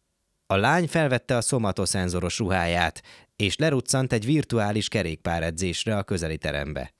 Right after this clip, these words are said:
Messzi tájakon tekerhetett, anélkül, hogy elhagyta volna a lakónegyedet.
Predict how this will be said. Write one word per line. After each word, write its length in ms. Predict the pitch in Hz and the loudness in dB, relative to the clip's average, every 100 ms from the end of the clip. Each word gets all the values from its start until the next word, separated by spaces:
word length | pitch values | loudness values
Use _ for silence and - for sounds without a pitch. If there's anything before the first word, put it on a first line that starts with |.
| _ _ _ _ | _ _ _ _
Messzi 340 | - 123 - 104 | -2 0 2 0
tájakon 520 | 95 87 85 95 90 | 2 2 2 0 0
tekerhetett, 880 | 92 101 92 92 95 92 - - - | 0 0 0 0 0 -2 -6 -20 -4
anélkül, 460 | 127 139 120 143 127 | 2 2 2 2 2
hogy 160 | 131 | 2
elhagyta 380 | 139 113 113 - | 2 2 2 0
volna 300 | 101 101 101 | 0 2 2
a 40 | 98 | 0
lakónegyedet. 880 | 92 87 78 76 69 65 - - | 0 -2 -4 -4 -6 -8 -10 -16